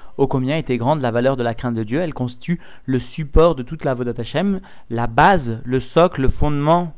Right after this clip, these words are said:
de tout le service de Dieu. Et même, a-t-il expliqué, eh bien, le service de Dieu sera fonction de développement de cette crainte de Dieu. Alors aujourd'hui, il va expliquer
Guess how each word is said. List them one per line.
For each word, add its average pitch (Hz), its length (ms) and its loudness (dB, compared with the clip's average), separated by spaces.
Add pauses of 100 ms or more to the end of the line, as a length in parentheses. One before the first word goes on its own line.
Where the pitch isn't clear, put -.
(120)
de 135 80 2
tout 165 140 2
le 160 60 -2
service 135 360 -2
de 120 100 2
Dieu. 123 360 0 (160)
Et 123 60 0
même, 117 320 -2
a-t-il 127 260 -6
expliqué, 123 440 -6
eh 160 60 -6
bien, 135 240 -2 (220)
le 120 140 -2
service 123 320 -2
de 127 80 2
Dieu 143 180 4
sera 113 260 -2
fonction 156 640 -2 (260)
de 139 320 0
développement 131 760 0
de - 40 -8
cette - 220 0
crainte 151 280 -4
de 147 100 -4
Dieu. 196 380 2 (240)
Alors 92 200 -2
aujourd'hui, 120 320 -2
il 135 40 -2
va 117 100 2
expliquer 151 500 -2